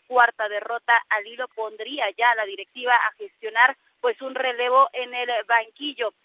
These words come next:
Ojo, porque hoy tendrá ausencias bastante importantes y veremos si eso no le afecta al equipo de los Pumas en la cancha. La primera de ellas, ya sabíamos, por suspensión,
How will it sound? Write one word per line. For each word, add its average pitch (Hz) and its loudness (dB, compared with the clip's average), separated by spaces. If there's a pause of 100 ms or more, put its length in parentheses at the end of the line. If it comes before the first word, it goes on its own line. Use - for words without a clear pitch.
(200)
Ojo, 339 0
porque 302 -6
hoy 330 -8
tendrá 311 -2
ausencias 311 -6
bastante 285 -10
importantes 320 -4
y 254 -12
veremos 254 -2
si 277 -8
eso 262 -8
no 262 -2
le 262 0
afecta 254 4
al 226 2
equipo 240 -6
de 233 -2
los 208 -6
Pumas 247 -4
en 240 -8
la 214 2
cancha. 208 -4
La 214 0
primera 311 0
de 320 -2
ellas, 330 0
ya 277 -4
sabíamos, 262 -2
por 220 -10
suspensión, 254 0